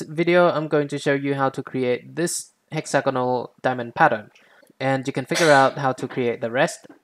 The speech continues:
because, uh, basically they, they all use the same technique, just different, uh, placement. And this hexagonal pattern is actually the hardest pattern. Uh, the other patterns are just, uh, squares and stuff.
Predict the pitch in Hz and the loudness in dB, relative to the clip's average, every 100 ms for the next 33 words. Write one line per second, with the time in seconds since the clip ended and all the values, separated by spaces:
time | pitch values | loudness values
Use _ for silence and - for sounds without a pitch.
0 | _ 143 139 - 135 123 170 190 196 160 | _ -2 -2 2 0 2 2 0 0 2
1 | 143 135 131 143 131 127 123 123 123 - | 4 2 0 -2 0 0 -2 -4 -6 -4
2 | 120 113 127 120 117 120 151 175 - _ | -8 -4 -6 -6 -8 -8 -6 -8 -8 _
3 | _ 147 - - - 135 123 113 113 - | _ -4 -4 -8 -6 -4 -4 -6 -12 -12
4 | 110 - - 131 - 110 107 _ _ 135 | -10 -8 -2 -2 -2 -14 -16 _ _ 0
5 | 139 139 185 - 170 - 147 135 131 127 | 0 0 -2 -2 -2 0 0 0 -2 -2
6 | - 131 127 123 117 120 131 - 127 120 | 0 2 2 -2 -6 -4 -4 -4 -6 -4
7 | 117 120 123 120 - - 139 127 117 - | -4 -4 -2 -4 -8 0 2 2 -6 -16
8 | _ _ - 113 113 120 131 139 165 151 | _ _ -10 -10 -8 -4 0 2 6 4
9 | 147 143 135 131 - 120 117 127 - _ | 4 2 2 0 -2 -4 -2 -6 -6 _
10 | 127 120 117 117 - - 123 123 123 123 | -2 -2 -2 -6 -12 -4 0 0 0 -2
11 | 123 - 117 - 127 131 | -4 -10 -14 -4 -2 -2